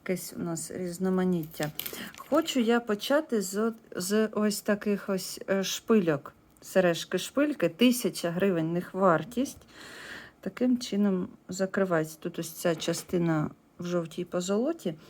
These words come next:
І ще така подібна модель, зараз покажу. Ось ці тисяча двісті, вони, бачите, схожі, але тут ось такі, типу, як ланцюжки, вона вже як зроблена, як звичайна шпилька, так само відкривається, вдягається, вона буде ось так.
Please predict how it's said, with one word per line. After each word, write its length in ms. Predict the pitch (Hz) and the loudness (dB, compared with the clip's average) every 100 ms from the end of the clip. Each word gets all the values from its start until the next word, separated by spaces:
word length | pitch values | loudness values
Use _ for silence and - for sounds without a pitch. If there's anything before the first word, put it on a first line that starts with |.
| - - - 190 - | -20 -20 -20 -20 -10
І 180 | 208 208 | -4 -4
ще 300 | - - 240 | -4 0 0
така 420 | 240 202 208 185 | 0 -4 0 -2
подібна 760 | 185 202 196 302 349 285 190 170 | -2 -4 -4 -2 0 2 0 0
модель, 540 | 175 170 175 240 349 - | -4 -8 -4 -2 -2 -6
зараз 520 | 208 - 185 180 - - | -20 -12 -10 -10 -14 -18
покажу. 520 | 180 - 190 247 302 - | -18 -10 -6 -4 -4 -4
Ось 200 | 185 - | -8 -8
ці 340 | - - 202 | -14 -4 -2
тисяча 580 | 190 190 180 185 180 196 | -2 -2 -2 -4 -6 -6
двісті, 520 | 180 185 180 - - | -4 -2 -2 -4 -10
вони, 200 | 175 180 | -4 -2
бачите, 380 | 190 214 - 202 | 2 0 -2 -8
схожі, 480 | 202 - 320 320 208 | -8 -4 -4 -4 -4
але 320 | 185 180 202 220 | -2 -2 0 -2
тут 420 | - 214 - - - - - - - | -4 -6 -6 -20 -20 -20 -20 -20 -10
ось 180 | 190 - | -8 -8
такі, 340 | 190 190 202 | -10 -6 -8
типу, 320 | 196 190 180 | -6 -6 -2
як 200 | 180 180 | -2 -2
ланцюжки, 720 | 185 190 190 233 226 - 359 254 | -2 -2 -2 -6 -6 -4 0 0
вона 260 | 185 202 | 0 0
вже 220 | 196 175 | -2 -4
як 400 | 170 175 170 - - | -2 -4 -4 -18 -16
зроблена, 640 | 175 185 175 160 160 156 | -8 -6 -4 -4 -4 -4
як 240 | 143 135 - | -6 -12 -14
звичайна 540 | 160 156 - 147 139 | -12 -10 -6 -4 -4
шпилька, 600 | - - 208 233 - - - | -8 -8 -8 -6 -10 -14 -14
так 220 | - _ - | -20 _ -14
само 280 | - 147 | -10 -8
відкривається, 640 | - - - 254 294 - 160 | -10 -8 -4 -2 -2 -6 -8
вдягається, 540 | 156 196 262 247 165 | -4 -2 -2 -4 -6
вона 220 | 165 190 | -2 -2
буде 240 | 190 175 - | -2 -4 -6
ось 260 | 175 175 | -8 -8
так. 320 | - 147 - | -4 -4 -4